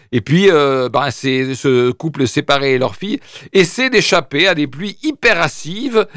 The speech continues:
hyper acides, pardon, corrosives, ravageuses, qui, euh, détruisent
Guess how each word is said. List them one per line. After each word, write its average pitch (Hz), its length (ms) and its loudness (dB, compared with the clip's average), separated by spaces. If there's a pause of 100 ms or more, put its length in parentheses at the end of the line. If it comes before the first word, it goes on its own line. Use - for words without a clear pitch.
(120)
hyper 196 340 0
acides, 269 380 -4
pardon, 165 340 -2
corrosives, 214 1000 -2 (280)
ravageuses, 202 960 0 (360)
qui, 262 260 2
euh, 185 120 4
détruisent 214 560 -4